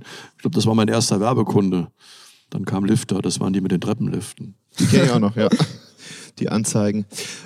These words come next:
Speaker 2: Okay, danke. Letzte Frage und dann sind wir auch, sind wir auch fertig.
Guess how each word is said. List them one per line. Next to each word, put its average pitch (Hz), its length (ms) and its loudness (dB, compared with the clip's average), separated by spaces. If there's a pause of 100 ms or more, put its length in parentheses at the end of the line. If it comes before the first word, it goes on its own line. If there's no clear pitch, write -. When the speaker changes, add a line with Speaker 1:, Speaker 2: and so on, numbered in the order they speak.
Speaker 2:
Okay, 254 360 4
danke. 233 400 4 (200)
Letzte 214 340 2
Frage 208 380 2
und 165 120 0
dann 170 300 2
sind 170 260 -2
wir 160 100 0
auch, 147 200 0 (180)
sind 147 160 0
wir 160 80 2
auch 143 100 2
fertig. 160 480 0